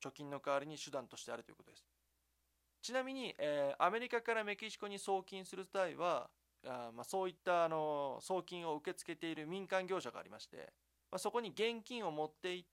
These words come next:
て、まあ、メキシコでの受取人を伝えると。まあ、そういったことで、そんなに難しい手間もなく、例えばあともう一つ、その、身分証明書の提示なども必要なく、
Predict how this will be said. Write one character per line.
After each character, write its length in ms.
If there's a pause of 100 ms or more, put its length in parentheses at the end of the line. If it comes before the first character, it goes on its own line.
て、 340 (360)
ま 80
あ、 20
メ 120
キ 120
シ 100
コ 140
で 120
の 120
受 160
取 200
人 320
を 240 (120)
伝 100
え 40
る 60
と。 100 (420)
ま 60
あ、 20
そ 160
う 40
い 40
っ 20
た 80
こ 80
と 100
で、 240 (300)
そ 140
ん 40
な 80
に 80
難 160 (200)
し 100
い 100
手 120
間 120
も 140
な 140
く、 300 (140)
例 80
え 20
ば 140
あ 60
と 160
も 120
う 20
一 120
つ、 120
そ 160
の、 420
身 140
分 200
証 240
明 160
書 140
の 80
提 160
示 100
な 80
ど 60
も 100
必 180
要 60
な 100
く、 260